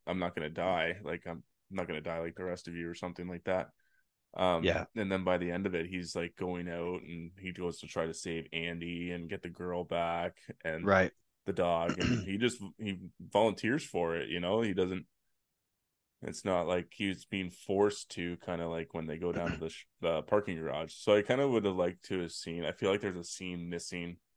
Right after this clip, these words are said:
Speaker 1: with him, kinda, you, you know, the character
Speaker 2: Uh,
Speaker 1: development there.
Speaker 2: uh, yeah, I agree, 'cause he gets more likable as the movie goes on, but at the same time, you,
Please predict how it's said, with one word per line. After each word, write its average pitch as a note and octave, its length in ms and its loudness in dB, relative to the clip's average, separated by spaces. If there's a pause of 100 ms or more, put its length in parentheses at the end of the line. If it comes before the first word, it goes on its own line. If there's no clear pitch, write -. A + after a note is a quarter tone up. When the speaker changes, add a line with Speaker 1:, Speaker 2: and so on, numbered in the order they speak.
(320)
Speaker 1:
with F#2+ 180 -2
him, E2+ 420 -6 (640)
kinda, E2+ 480 0 (200)
you, G2 280 -4
you G2 140 -4
know, F2 160 0
the E2+ 100 -4
character F#2 500 -2
Speaker 2:
Uh, G#2+ 80 4
Speaker 1:
development G#2 320 2
there. A2 240 0 (260)
Speaker 2:
uh, D#3 40 6 (140)
yeah, B2 220 12
I A#2 80 12
agree, G#2 300 10
'cause A#2+ 160 8
he B2+ 80 8
gets D#3+ 280 10
more A#2+ 460 10 (120)
likable G#2 540 8
as F#2 100 2
the G2 80 0
movie G#2 300 8
goes F#2 240 6
on, G#2+ 340 10
but F#2+ 280 8 (760)
at A2+ 160 2
the G#2+ 80 4
same G#2+ 240 10
time, A2 320 12
you, G2 220 4